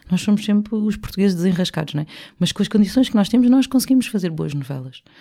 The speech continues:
Nós muitas vezes não estamos atrás das melhores novelas do mundo. Agora, se me disseres, é um género que à partida,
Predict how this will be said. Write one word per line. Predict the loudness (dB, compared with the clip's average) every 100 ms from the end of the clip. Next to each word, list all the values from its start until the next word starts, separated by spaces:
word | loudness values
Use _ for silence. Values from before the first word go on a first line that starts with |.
| -20 0
Nós | 2 4
muitas | 4 2
vezes | 2 2
não | 2
estamos | 4 2
atrás | 2 0 0 0
das | 0
melhores | 0 0 -2
novelas | -2 -2 0
do | 2
mundo. | 2 2
Agora, | 2 0
se | -2
me | -4
disseres, | 0 -2 0
é | 0
um | 0
género | 0 0 0 0
que | -2
à | -4
partida, | -4 -8 -8 _ -4 -2 -2 -2